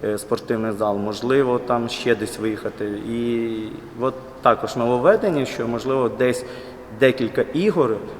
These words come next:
не тільки все буде проходити, да, в Вінниці, а десь популяризація в іншому місті, місті для того, щоб ті гравці, які грають за свої команди, от,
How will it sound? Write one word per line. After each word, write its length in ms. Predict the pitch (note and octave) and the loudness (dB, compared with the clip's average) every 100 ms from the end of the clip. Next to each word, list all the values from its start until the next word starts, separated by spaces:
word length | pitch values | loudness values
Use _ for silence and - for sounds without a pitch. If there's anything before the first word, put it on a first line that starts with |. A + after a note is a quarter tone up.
| - | -6
не 80 | A#2+ | -4
тільки 480 | - G#3 G3+ D3+ A#2+ | 4 4 4 2 2
все 260 | - A#2 A2 | 0 0 2
буде 280 | A2+ A2 | 0 0
проходити, 560 | A2 A2 A#2 G#2 G#2 G#2+ | 0 0 0 0 -2 0
да, 200 | G#2+ B2+ | 6 6
в 80 | A#2+ | 4
Вінниці, 360 | A2+ G#2 F#2+ - A2 | -2 -4 -6 -8 -4
а 80 | |
десь 600 | G#2+ C3 D3 - - - - | 0 2 2 0 -12 -12 -6
популяризація 1000 | A#2 A#2 A2 A2+ A#2 C#3 D3 - B2+ A#2+ - - - A2 | -2 -2 -2 -2 4 6 6 4 4 4 2 -10 -8 0
в 20 | |
іншому 400 | C3 B2 A#2+ A2+ | 0 0 -2 0
місті, 340 | C#3+ G#3 D3+ - A#2 | 0 0 -2 -4 0
місті 360 | C3+ F#3+ - | 0 0 -4
для 140 | G#2+ A#2 | -2 0
того, 200 | C3 B2 | 0 0
щоб 240 | - B2 - - - - - - - - - - | 0 -2 -2 -14 -16 -18 -18 -18 -20 -20 -16 2
ті 120 | D3 | 6
гравці, 380 | C3 C3 A#2 D3+ | 6 4 2 0
які 460 | C3+ B2 A2+ - B2 | 2 2 -2 -2 0
грають 320 | B2 B2 A#2 | 6 6 6
за 100 | A2 | 0
свої 280 | - A#2+ A#2+ | 0 0 0
команди, 480 | C3 C#3+ G3+ B3+ B2 | 0 2 4 4 2
от, 160 | A2+ | 2